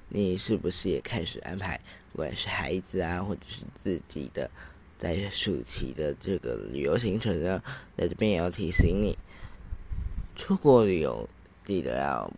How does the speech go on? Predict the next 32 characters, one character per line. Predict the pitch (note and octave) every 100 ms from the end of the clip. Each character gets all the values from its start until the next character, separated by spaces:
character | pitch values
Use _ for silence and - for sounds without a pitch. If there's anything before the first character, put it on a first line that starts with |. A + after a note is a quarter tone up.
| - - - - - - - - - -
呃， | C2+ A#1+ G1+ G1+ - -
注 | - A2
意 |
你 | F2
的 | D2
安 | - A2+ B2+
全、 | - E2
人 | C2 D#2+
身 | A2+ D3
安 | C3+ C3+
全 | B2 D#2+ D#2+ - -
以 | -
及 | -
你 | E2 D2
的， | A1 - -
的 | E2 D2 C2 -
行 | - F#2
李 | F2
安 | - E2 F2+
全， | - G1+ - - - - - - - - - - -
才 | - - D2
不 | -
会 | F#2+ D#2+ - -
人 | G1+ G1+ -
财 | - -
两 | B1 D2+ - -
失。 | - - - F2 - - - - - - - - - - - - - - - - - - - - - - - - -
那 | - B2+ A#2
记 | A#2+ B2
得 | G2
也 | E2+
要 | E2 G2 F#2+ F2+ E2 B1